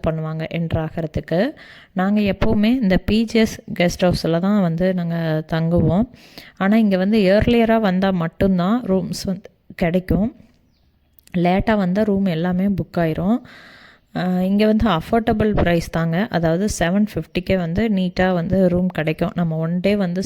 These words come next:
ஸ்டே பண்றதுக்கு, அ, போதுமானதா இருக்கும். ஆனா, இந்த டைம் நாங்க லேட்டா வந்ததுனால ரூம் இல்லைன்னு சொல்லிட்டாங்க. ரூம் எல்லாமே புக் ஆயிருச்சு.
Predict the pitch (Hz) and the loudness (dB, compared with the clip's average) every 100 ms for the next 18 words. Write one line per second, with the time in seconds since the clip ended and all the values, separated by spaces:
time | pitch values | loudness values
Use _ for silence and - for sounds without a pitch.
0 | - 175 - 165 160 156 165 - 254 - | -2 -2 -2 -4 -2 -4 -4 -2 -4 -6
1 | - - - - 160 175 170 185 185 180 | -20 -20 -20 -8 -2 -2 0 2 2 0
2 | 165 170 170 175 - 156 160 226 - - | -2 -2 0 0 -2 -4 -2 -2 -4 -20
3 | _ _ - _ _ _ _ _ _ _ | _ _ -20 _ _ _ _ _ _ _
4 | 190 180 202 175 - 180 196 180 160 160 | -2 0 2 0 -2 -2 0 -2 -2 -2
5 | 180 202 190 170 165 165 160 175 190 180 | -2 -2 -2 -2 -4 -4 -4 -4 -2 -2
6 | 185 165 165 170 175 - 151 156 156 170 | -2 -2 -4 -4 -4 -6 -6 -6 -4 -4
7 | 175 170 160 165 165 175 160 156 - 160 | -2 -2 -4 -4 -4 -4 -4 -4 -4 -4
8 | 151 - 202 | -4 -4 -4